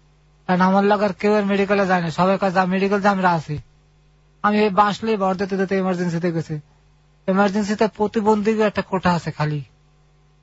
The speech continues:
ওরা ফ্রি চিকিৎসা দেয় মেডিকেলে, এটা প্রধানমন্ত্রী বলে করিয়ে দিয়েছে।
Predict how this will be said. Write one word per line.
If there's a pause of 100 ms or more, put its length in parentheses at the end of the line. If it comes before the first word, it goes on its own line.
(540)
ওরা
ফ্রি
চিকিৎসা
দেয় (880)
মেডিকেলে, (440)
এটা
প্রধানমন্ত্রী
বলে
করিয়ে
দিয়েছে।